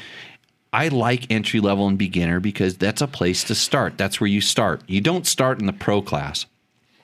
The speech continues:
So they're important market segments to bring people in so we have motorcycling, so we can grow with it. So there's, we're, it's a feeding frenzy.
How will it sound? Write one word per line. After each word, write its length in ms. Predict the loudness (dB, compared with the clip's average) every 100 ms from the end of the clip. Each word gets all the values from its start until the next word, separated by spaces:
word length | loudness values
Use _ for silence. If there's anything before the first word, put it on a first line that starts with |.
| _
So 180 | 0 2
they're 160 | 4 2
important 380 | 2 0 2 2
market 320 | 2 -2 -2
segments 340 | 0 0 -2
to 60 | -2
bring 260 | 0 0
people 320 | 2 0 0 0
in 120 | 0
so 160 | 2
we 120 | 2 2
have 280 | 0 0
motorcycling, 680 | 0 0 0 0 -2 0 -2
so 140 | 0
we 100 | 0
can 160 | 0 -2
grow 240 | 2 2 2
with 200 | 2 -2
it. 120 | -2
So 140 | 0
there's, 240 | 2 0 -2 -12 -18 -18 -4
we're, 200 | 0 0 2
it's 220 | 0 0
a 60 | -2
feeding 720 | -4 -4 0 4 4 2 0 -6 _ _ _ _ _ _
frenzy. 640 | -4 0 2 2 0 -4